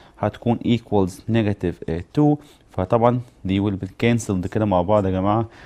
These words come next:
الانسر دي. طيب يبقى أنا كده وصلت مع بعض للشكل بتاع التيبل بتاعي، negative four ب nine، negative three four،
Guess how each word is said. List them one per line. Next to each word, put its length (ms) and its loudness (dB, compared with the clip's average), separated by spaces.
الانسر 460 -2
دي. 200 -12
طيب 120 2
يبقى 240 4
أنا 60 2
كده 140 6
وصلت 320 0
مع 140 4
بعض 260 2
للشكل 540 -2
بتاع 200 0
التيبل 380 0
بتاعي، 460 -2
negative 320 0
four 20 -6
ب 320 2
nine، 300 2
negative 360 -4
three 460 -2
four، 200 2